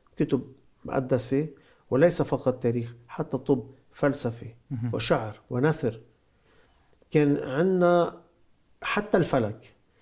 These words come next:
Speaker 1: بقى ال-، صار فيها طمس، صار فيها حرق بسبب عندك غزوات كتير بتسميها.
Speaker 2: صح.
Speaker 1: إن كان
Speaker 2: أساساً
Speaker 1: حملات
Speaker 2: السريان،
Speaker 1: الفرنج.
Speaker 2: السريان وقعوا بمطب أبونا، إنه وقعوا بين البيزنطيين كمان كانوا مضطهدين.
Speaker 1: بيزنطيين،
Speaker 2: آه، وقعوا بين
Speaker 1: حملات
Speaker 2: الإسلام،
Speaker 1: الفرنج
Speaker 2: حملات الإسلامية اللي صارت
Speaker 1: والإسلامية
Speaker 2: عليهم.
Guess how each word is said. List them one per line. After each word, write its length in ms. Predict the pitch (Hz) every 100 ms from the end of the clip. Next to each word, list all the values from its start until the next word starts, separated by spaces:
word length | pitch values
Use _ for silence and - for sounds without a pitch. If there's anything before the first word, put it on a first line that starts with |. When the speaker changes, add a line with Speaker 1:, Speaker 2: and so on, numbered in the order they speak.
| _ _ _ _ -
Speaker 1:
بقى 460 | 156 135 - 135
ال-، 640 | 123 120 117 117 117 110 107 - _ _ _ _ _ _ _ _ _ -
صار 240 | - 202
فيها 220 | 196 185
طمس، 360 | - 160 175 151
صار 200 | - 131
فيها 180 | - 143
حرق 420 | - 190 214 214
بسبب 440 | 175 - 185 175 135
عندك 340 | 151 143 123
غزوات 380 | 127 127 147 143
كتير 300 | 117 175 160
بتسميها. 540 | 120 113 123 117 107 107 _ _ _ -
Speaker 2:
صح. 200 | 143 127
Speaker 1:
إن 100 | 120
كان 160 | 165
Speaker 2:
أساساً 240 | 160 160 147
Speaker 1:
حملات 160 | 165
Speaker 2:
السريان، 480 | 170 151 120 123 208
Speaker 1:
الفرنج. 200 | 214 -
Speaker 2:
السريان 460 | - - 127 127 156
وقعوا 280 | 147 165 143
بمطب 540 | 113 107 107 127 120
أبونا، 540 | 117 98 101 110 113 104
إنه 120 | 117
وقعوا 260 | 110 131
بين 180 | 139 123
البيزنطيين 680 | 120 117 113 107 110 107 123
كمان 300 | 117 101 101
كانوا 200 | 101 107
مضطهدين. 640 | 101 - 98 98 95 104 117
Speaker 1:
بيزنطيين، 480 | 151 151 139 143 131
Speaker 2:
آه، 180 | 113
وقعوا 280 | 110 123 127
بين 80 | 123
Speaker 1:
حملات 220 | 127 151
Speaker 2:
الإسلام، 500 | 147 131 131 131 127
Speaker 1:
الفرنج 300 | 143 101 104
Speaker 2:
حملات 380 | - 131 131 127
الإسلامية 520 | 110 - 120 117 117
اللي 140 | 110 127
صارت 220 | 139 117
Speaker 1:
والإسلامية 340 | 117 147 156
Speaker 2:
عليهم. 280 | 147 151 160